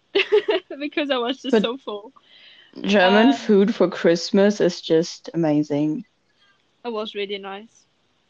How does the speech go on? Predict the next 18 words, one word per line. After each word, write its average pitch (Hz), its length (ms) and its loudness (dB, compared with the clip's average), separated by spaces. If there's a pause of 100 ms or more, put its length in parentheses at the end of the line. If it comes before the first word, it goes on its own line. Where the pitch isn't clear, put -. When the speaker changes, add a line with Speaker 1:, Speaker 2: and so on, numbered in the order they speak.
Speaker 1:
And 247 160 -10
then 269 160 -8
I 277 40 -4
watched 277 320 -8
Christmas 208 500 -8
films, 202 760 -14
and 269 200 -20 (560)
then 247 160 -8
I 269 140 -4
ate 269 220 -2
more 208 400 -10 (180)
food 208 360 -16
and 262 180 -18
Christmas 233 600 -12
sweets 208 720 -14
and 202 200 -20
all 285 200 -6
that 208 140 -8